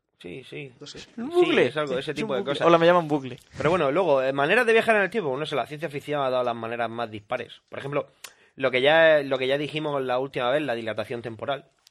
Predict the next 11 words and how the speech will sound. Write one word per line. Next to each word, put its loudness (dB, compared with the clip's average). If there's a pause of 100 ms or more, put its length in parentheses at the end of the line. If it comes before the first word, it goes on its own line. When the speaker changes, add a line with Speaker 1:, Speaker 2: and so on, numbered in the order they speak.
Speaker 1:
con -10
las -6
altas -6
velocidades -6
que, -12
que -10
predice -10
la -4
relatividad, -10 (240)
¿vale? -14 (680)
Cer-, -14